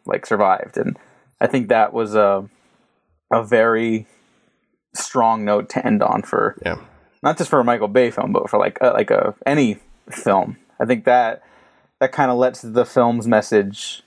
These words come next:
Speaker 1: um, lean more towards anti-war than just, like, uh, a tech demo,
Speaker 2: Yeah.
Speaker 1: as we will discuss with other Michael Bay
Speaker 2: <laughs>
Speaker 1: films.
Speaker 2: Yeah, I, I'll, I'll bring this up 'cause this came to mind watching it, um,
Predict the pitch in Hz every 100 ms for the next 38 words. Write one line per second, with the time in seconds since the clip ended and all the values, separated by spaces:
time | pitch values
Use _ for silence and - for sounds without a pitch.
0 | - - - 123 - _ _ _ _ _
1 | _ 117 127 123 120 113 110 127 110 -
2 | 110 107 107 101 101 98 98 95 101 98
3 | - - - - - _ _ _ _ _
4 | _ _ - - - - - 120 - -
5 | 101 92 - - - 107 98 98 95 -
6 | - - - - - 131 127 117 - 117
7 | 107 117 104 - 135 113 - 123 117 -
8 | 110 110 131 113 110 - - - - -
9 | - _ _ _ _ - 160 - - 80
10 | - _ 131 147 147 139 160 147 135 107
11 | - 107 139 131 127 120 110 104 98 -
12 | 95 90 - - _ _ - 104 98 95
13 | 95 98